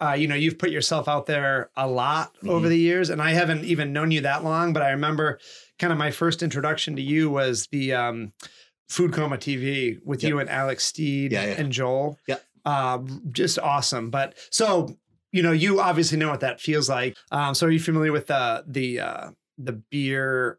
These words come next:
Speaker 1: social media platform Untappd?
Speaker 2: Yes.
Speaker 1: It's a beer rating thing. I'm sure there's one for wine as well.
Speaker 2: Well, but the, oh, yeah, I, I'm familiar with Untappd,
Speaker 1: But,
Speaker 2: yep.
Speaker 1: you know, we, we got this open, right? And there was nothing like it in Maine at the time. You know,
Speaker 2: Right.
Speaker 1: we had a line at the place, like,
Speaker 2: Yeah.
Speaker 1: every day. It was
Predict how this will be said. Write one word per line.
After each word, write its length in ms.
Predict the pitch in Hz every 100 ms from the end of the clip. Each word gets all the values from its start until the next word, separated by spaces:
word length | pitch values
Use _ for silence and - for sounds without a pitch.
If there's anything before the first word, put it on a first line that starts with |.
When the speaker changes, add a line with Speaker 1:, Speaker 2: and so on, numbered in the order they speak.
| _
Speaker 1:
social 580 | - - - 147 - 139
media 480 | 131 131 131 135 131
platform 600 | - 143 127 - 139 127
Untappd? 720 | 123 127 - 123 131 - - _ _ -
Speaker 2:
Yes. 300 | 110 - -
Speaker 1:
It's 160 | 175 240
a 80 |
beer 340 | 165 170 170 165
rating 360 | 151 147 143
thing. 180 | 127 147
I'm 80 | 139
sure 160 | - 160
there's 180 | 151
one 180 | 131 135
for 140 | 117 131
wine 340 | 123 120 117
as 180 | 160 151
well. 300 | 120 117 160
Speaker 2:
Well, 60 | 147 147
but 160 | 135
the, 60 | 139
oh, 120 | 151
yeah, 200 | 147 101 85
I, 120 | 104 117
I'm 160 | 123 123
familiar 280 | 143 113 90
with 60 | 82
Untappd, 160 | - -
Speaker 1:
But, 140 | 156
Speaker 2:
yep. 100 | -
Speaker 1:
you 100 | 151
know, 280 | 147 139 139
we, 280 | 143 165 170
we 220 | 165 175
got 220 | 156 175
this 200 | 170 165
open, 300 | 156 156 143
right? 380 | 131 135 135 135
And 440 | - 131 127 127 120 _ -
there 140 | 147 156
was 120 | 147
nothing 220 | 180 165
like 240 | 151 156
it 80 | 160
in 120 | 143
Maine 200 | 139 139
at 80 | 139
the 80 | 123
time. 600 | 131 156 165 170 165 156
You 140 | 127
know, 60 | 127
Speaker 2:
Right. 80 | 123
Speaker 1:
we 100 | 143
had 120 | 143
a 60 | 120
line 420 | 117 120 139 147
at 80 | 135
the 60 |
place, 440 | 127 147 143 139 -
like, 180 | 113 123
Speaker 2:
Yeah. 80 |
Speaker 1:
every 180 | 104 107
day. 420 | 104 123 123 123
It 80 | 117
was 280 | 120 120